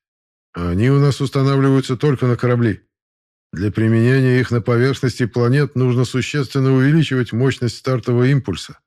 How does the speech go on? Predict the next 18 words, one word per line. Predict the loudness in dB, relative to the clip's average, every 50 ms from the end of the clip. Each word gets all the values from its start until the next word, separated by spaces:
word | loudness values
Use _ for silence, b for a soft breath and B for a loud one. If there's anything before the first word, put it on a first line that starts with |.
| _ _ _ _ _ _ _ _ _ _ _
В | -12 -6 -4 -2
общем, | -2 -2 -2 -2 -2 -2
в | -4 -6 -6
планетарной | -2 0 2 2 2 2 0 0 0 2 2 2 2
модификации | 2 2 0 -2 -2 -4 -4 -2 -2 -2 -2 -2 -4 -4
такие | -4 -4 -2 -2 -2 -2 -2
конструкты | -2 -2 -2 -2 -2 -2 -2 -2 -2 0 0
не | 2 2 2
делают, | 0 0 0 0 -2 -4 -6 -10 -14 _ _ _ _ _ _ _ _ _ _
так | -6 -6 -6 -4
что | -4 -6 -6
с | -2 -2
этим | -4 -2 0 0 2 2
вариантом | 2 2 0 -2 -2 -2 -2 0
было | 0 0 0 0
слишком | -2 -2 -2 -2 -2 -2 -2 0
много | 0 2 0 0 0 -2
сложностей. | -2 -2 -2 -2 -2 -2 -6 -8 -10 -14 -18 -20